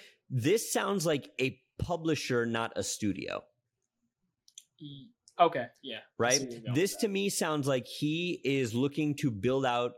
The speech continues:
Speaker 1: and plant his flag and start building out his corner of the internet to say, "Hey, I'm Doctor Disrespect Games. And
Speaker 2: Mm-hmm.
Speaker 1: under me,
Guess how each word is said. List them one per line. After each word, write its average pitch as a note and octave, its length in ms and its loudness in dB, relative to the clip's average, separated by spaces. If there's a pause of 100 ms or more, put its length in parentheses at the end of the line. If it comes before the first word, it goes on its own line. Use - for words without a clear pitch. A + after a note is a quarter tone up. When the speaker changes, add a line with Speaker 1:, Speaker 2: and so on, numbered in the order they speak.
(140)
Speaker 1:
and G#2+ 400 0 (120)
plant C3 360 -4
his C#3 240 -2
flag A2 580 -2 (420)
and A#2+ 220 0
start A#2+ 380 2
building B2+ 320 2
out A#2+ 160 -2
his B2+ 260 0
corner B2+ 360 0
of G#2+ 100 0
the A2 100 0
internet G#2+ 640 0
to G#2 140 -2
say, G2 640 0 (460)
"Hey, C3 360 2 (140)
I'm C#3 680 2 (120)
Doctor B2+ 320 0
Disrespect A2+ 580 0
Games. E2 500 -6 (240)
And A#2+ 140 -2
Speaker 2:
Mm-hmm. - 180 -4
Speaker 1:
under F#3 300 0
me, C3 460 0